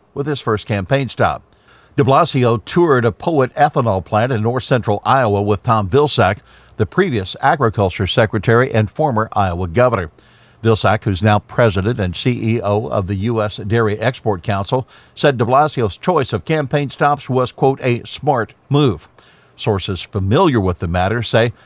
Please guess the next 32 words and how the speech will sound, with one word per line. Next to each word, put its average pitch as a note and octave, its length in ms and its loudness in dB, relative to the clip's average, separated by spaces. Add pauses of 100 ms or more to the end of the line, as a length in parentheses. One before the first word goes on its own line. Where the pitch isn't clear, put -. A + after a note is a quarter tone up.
(120)
this C3 200 -2
is G#2 140 -4
the G2+ 120 -4
first F3 360 -6
stop A2 360 -2
at A#2 140 -2
an A2 160 -4
ethanol A#2+ 520 -2
plant G#2+ 380 -6
Vilsack B2 480 -2
has F#2 200 -6
made A#2+ 320 0 (240)
with A2 140 -8
a - 40 -2
presidential C3+ 720 -4
candidate F#2+ 500 -6
this A#2+ 220 -2
year, E3 240 0 (460)
but - 140 -8
that E2+ 140 -8
Vilsack A2 460 0
wants A2+ 320 -6
to A2 120 -8
provide G2+ 500 -4
advice F#2+ 640 -4
to B2+ 340 -4
any B2+ 400 0
candidate F2+ 520 -4
he C3 120 -2
can. G2+ 380 -4 (480)
De G2 60 -6
Blasio G#2 500 0